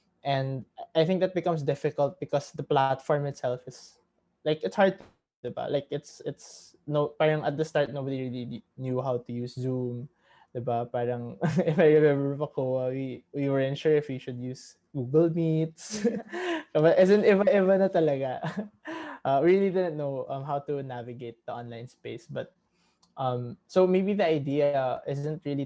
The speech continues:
to transfer what we already knew, but to transform what we knew into something different that can help serve the kids, um, during these times, diba? I think this was seen, um, at least in, in the Advo's perspective, na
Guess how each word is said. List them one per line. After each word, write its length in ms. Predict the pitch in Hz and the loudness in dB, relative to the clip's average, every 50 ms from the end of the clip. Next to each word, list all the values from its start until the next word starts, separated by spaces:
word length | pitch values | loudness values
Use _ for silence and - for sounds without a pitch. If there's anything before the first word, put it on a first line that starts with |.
| - 135 | -6 -8
to 20 | |
transfer 720 | 127 - - 127 123 120 123 - - - 139 143 151 160 | -12 -10 -8 -8 -8 -8 -10 -12 -10 -8 -4 0 0 0
what 240 | 147 135 131 - - | 0 0 -4 -6 -6
we 160 | 131 127 107 | -8 -6 -4
already 380 | 120 123 123 123 120 131 123 120 | -4 -2 -2 -2 -4 -4 -8 -8
knew, 340 | 120 120 123 131 151 185 _ _ | -8 -8 -6 -6 -8 -8 _ _
but 180 | - 143 139 - | -4 -4 -4 -4
to 60 | 151 | -4
transform 680 | 143 - 151 139 135 131 - - 135 131 135 135 139 135 | -4 -2 -2 -2 -2 -4 -8 -6 -4 -2 -2 -2 -2 -4
what 100 | 135 127 - | -8 -8 -8
we 80 | 139 131 | -10 -8
knew 180 | 131 131 131 | -6 -6 -6
into 240 | 117 127 127 - 120 | -6 -6 -8 -10 -12
something 560 | - - 131 127 151 - 123 123 123 123 156 _ _ _ _ _ _ _ _ _ - | -12 -12 -12 -14 -10 -10 -10 -10 -10 -12 -14 _ _ _ _ _ _ _ _ _ 2
different 440 | 202 196 202 175 147 143 127 - | 2 2 4 2 2 2 0 -4
that 160 | 156 147 - - | -6 -6 -2 0
can 160 | 165 160 160 | 0 0 2
help 300 | 160 147 143 143 143 _ _ _ _ _ _ _ | 2 2 2 2 0 _ _ _ _ _ _ _
serve 320 | - - 156 143 131 131 | -6 -2 -2 -2 -2 -2
the 80 | 143 139 | -6 -8
kids, 440 | - - 139 131 123 123 - - - | -6 -4 -4 -4 -4 -6 -10 -14 -10
um, 420 | - 127 123 123 120 120 123 - - _ _ _ _ - | -10 -8 -8 -8 -8 -10 -10 -12 -16 _ _ _ _ -8
during 300 | 147 147 156 156 151 139 | -2 0 2 2 2 0
these 220 | 131 131 123 - | -4 -6 -6 -8
times, 420 | - - 117 117 120 120 123 156 - | -12 -12 -10 -10 -10 -12 -14 -14 -10
diba? 320 | - 117 123 117 120 - _ _ _ _ _ _ _ _ - | -10 -8 -6 -6 -8 -8 _ _ _ _ _ _ _ _ 2
I 100 | 165 165 | 2 2
think 140 | 160 202 - | 4 4 0
this 140 | 190 180 - | 0 -2 -2
was 120 | 190 180 | -2 -6
seen, 400 | - - 165 151 156 151 147 135 | -4 -4 -2 -2 -2 -2 -4 -6
um, 400 | 110 131 131 131 127 127 123 120 - _ _ _ - | -8 -8 -8 -8 -8 -10 -12 -14 -16 _ _ _ -4
at 100 | 156 151 | -4 0
least 220 | 165 170 170 - 170 | 2 0 2 2 0
in, 320 | 160 151 147 147 143 - - | -2 0 -2 -4 -6 -8 -6
in 100 | 151 147 | -6 -2
the 80 | 139 139 | -2 0
Advo's 400 | 131 135 131 123 131 135 135 127 | 0 0 0 0 -2 -4 -4 -4
perspective, 800 | - - 135 - - - 123 123 - _ - 131 147 160 - _ _ _ _ _ _ _ _ _ _ | -6 -8 -10 -8 -6 -6 -6 -6 -6 _ -6 -4 -4 -4 -8 _ _ _ _ _ _ _ _ _ _
na 380 | - 139 131 127 123 123 123 139 | -6 -4 -4 -2 -4 -4 -6 -8